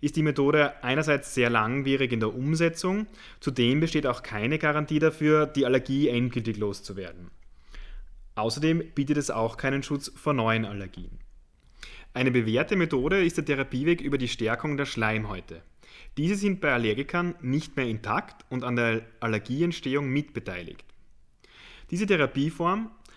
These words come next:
behandelt den Ursprung einer Allergie und ist vor allem bei Menschen, die auf mehrere Stoffe allergisch oder unverträglich reagieren, von Vorteil. Eine gut funktionierende Darmflora spielt hierbei ebenfalls eine entscheidende Rolle.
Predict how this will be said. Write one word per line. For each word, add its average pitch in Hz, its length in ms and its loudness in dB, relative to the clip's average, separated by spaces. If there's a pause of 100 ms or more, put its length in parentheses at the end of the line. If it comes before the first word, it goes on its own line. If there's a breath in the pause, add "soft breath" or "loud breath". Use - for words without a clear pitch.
(160 loud breath)
behandelt 139 720 0
den 147 180 2
Ursprung 151 560 4
einer 101 180 -6
Allergie 107 460 -2
und 135 220 -6
ist 135 160 -6
vor 120 120 0
allem 151 320 2
bei 135 120 0
Menschen, 123 460 0
die 135 100 2
auf 123 100 -2
mehrere 120 380 2
Stoffe 113 460 0
allergisch 113 600 -2
oder 113 180 0
unverträglich 143 580 -2
reagieren, 135 420 -2
von 131 120 -6
Vorteil. 98 580 -6 (720 soft breath)
Eine 120 180 0
gut 151 240 0
funktionierende 165 600 0
Darmflora 127 760 -2 (180 loud breath)
spielt 123 320 -4
hierbei 147 500 0
ebenfalls 123 500 -2
eine 101 160 -8
entscheidende 113 600 -6
Rolle. 95 360 -6